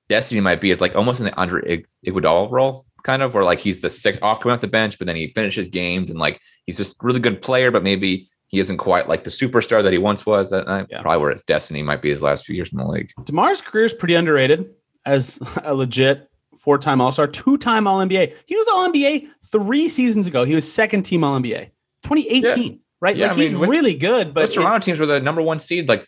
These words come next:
Speaker 1: what, three years in a row?
Speaker 2: Le-, buzz on LeBron, LeBron ruined his era, but yeah,
Speaker 1: Yeah.
Speaker 2: so he's really good, but not the, not what the Pacers need.
Speaker 1: Man, at the right dollar amount, I wouldn't be opposed to it, right? If he
Speaker 2: Yeah.
Speaker 1: wants,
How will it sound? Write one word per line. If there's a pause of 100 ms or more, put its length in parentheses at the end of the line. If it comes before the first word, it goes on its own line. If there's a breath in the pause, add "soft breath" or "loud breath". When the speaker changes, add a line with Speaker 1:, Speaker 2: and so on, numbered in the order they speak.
(100)
Speaker 1:
what,
three
years
in
a
row? (200)
Speaker 2:
Le-,
buzz
on
LeBron, (120)
LeBron
ruined (180)
his
era, (280)
but (720)
yeah,
Speaker 1:
Yeah.
Speaker 2:
so
he's
really
good,
but
not
the, (340)
not
what
the
Pacers
need. (960 soft breath)
Speaker 1:
Man,
at
the
right
dollar
amount,
I
wouldn't
be
opposed
to
it,
right?
If
he
Speaker 2:
Yeah.
Speaker 1:
wants,